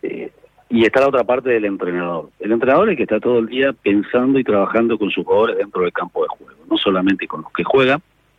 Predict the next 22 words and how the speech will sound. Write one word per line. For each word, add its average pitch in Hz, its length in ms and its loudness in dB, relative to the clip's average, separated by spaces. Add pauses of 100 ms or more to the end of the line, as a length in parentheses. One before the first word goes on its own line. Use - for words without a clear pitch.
sino 101 180 2
solamente, 92 680 0
y - 80 -8
sino 98 260 2
también 101 360 2
con 104 120 2
los 92 100 -2
que 90 120 -2
no 120 180 2
juegan. 82 500 -2 (640)
Y - 80 2
hay 117 100 6
un 117 80 4
grupo 123 300 2
de 98 80 2
jugadores 110 320 2
jóvenes 127 560 0 (320)
que - 100 -10
están 107 260 0
ávidos 107 380 2
de 90 60 -2
aprendizaje, 92 720 -6